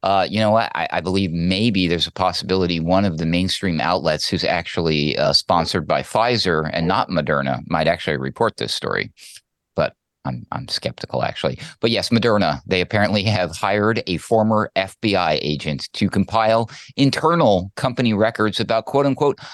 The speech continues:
high-risk celebrities, including tennis star Novak Djokovic, tech mogul Elon Musk, and actor Russell Brand, who have been all publicly critical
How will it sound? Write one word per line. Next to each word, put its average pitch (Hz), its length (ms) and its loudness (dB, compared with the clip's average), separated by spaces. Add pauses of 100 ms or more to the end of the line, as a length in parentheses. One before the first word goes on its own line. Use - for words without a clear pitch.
(140)
high-risk 151 920 0
celebrities, 123 680 2 (280)
including 151 520 4 (300)
tennis 101 400 0 (100)
star 95 640 4
Novak 98 640 2
Djokovic, 95 760 0 (420)
tech - 280 0
mogul 95 480 4
Elon 101 440 2
Musk, 104 360 0 (300)
and 110 360 0 (360)
actor 90 360 -2
Russell 90 340 0
Brand, 110 480 2 (380)
who 160 120 6
have 160 220 2
been 156 320 0 (160)
all 127 380 4
publicly 156 720 0 (260)
critical 95 800 0